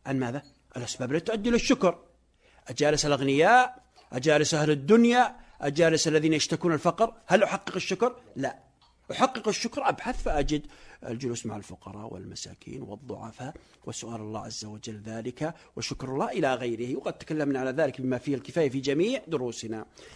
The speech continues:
من فوائد، من فوائد الآية:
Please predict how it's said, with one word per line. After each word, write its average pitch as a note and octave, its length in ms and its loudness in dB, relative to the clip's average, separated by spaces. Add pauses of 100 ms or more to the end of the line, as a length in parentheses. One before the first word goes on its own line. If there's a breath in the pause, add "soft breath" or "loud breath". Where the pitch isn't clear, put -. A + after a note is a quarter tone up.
(100)
من F3 80 4
فوائد، E3+ 360 12 (1400 soft breath)
من D#3 120 0
فوائد C#3 360 4 (540)
الآية: D3+ 540 6